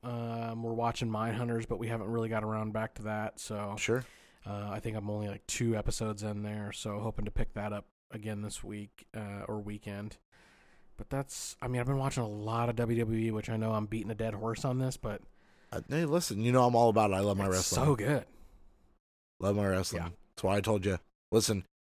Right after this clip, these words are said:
Speaker 2: your, your next, your next home. We, we talked about this doing when we did a wrestling show back in the day. It was called Ring of Discussion.
Speaker 1: Yeah.
Speaker 2: Um,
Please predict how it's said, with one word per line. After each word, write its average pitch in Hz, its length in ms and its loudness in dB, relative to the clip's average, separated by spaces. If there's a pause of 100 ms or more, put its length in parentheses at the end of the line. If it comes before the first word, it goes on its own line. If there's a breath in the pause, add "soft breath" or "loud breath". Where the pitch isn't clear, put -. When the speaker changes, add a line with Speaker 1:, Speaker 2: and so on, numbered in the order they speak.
(100)
Speaker 2:
your, 120 260 4
your 131 140 6
next, 131 420 6
your 139 120 12
next 160 360 10
home. 160 240 10
We, 165 240 8 (100)
we 196 80 8
talked 196 180 10
about 196 100 12
this 170 160 12
doing 160 340 12
when 151 100 8
we 156 100 10
did 139 120 8
a 113 40 0
wrestling 131 340 4
show 104 360 2 (320)
back 117 200 4
in 120 60 -4
the 113 60 2
day. 107 80 2
It 104 40 2
was 107 100 0
called 107 160 2
Ring 127 180 4
of 120 80 2
Discussion. 113 560 2
Speaker 1:
Yeah. 101 160 -2 (140)
Speaker 2:
Um, 98 520 -2